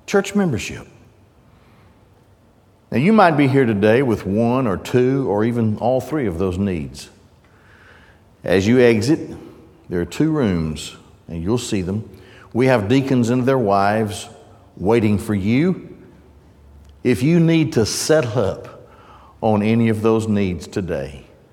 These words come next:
they will happily talk with you about it. Okay?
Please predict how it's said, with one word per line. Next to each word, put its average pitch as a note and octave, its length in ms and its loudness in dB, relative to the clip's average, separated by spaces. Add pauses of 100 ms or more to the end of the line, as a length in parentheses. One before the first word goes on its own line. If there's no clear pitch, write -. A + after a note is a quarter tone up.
(420)
they G#2 200 0
will F2 180 0
happily F2 680 -8
talk - 340 -8
with D#2 200 -10
you D2+ 80 -10
about D2+ 280 -12
it. - 100 -20 (1040)
Okay? B2+ 460 -8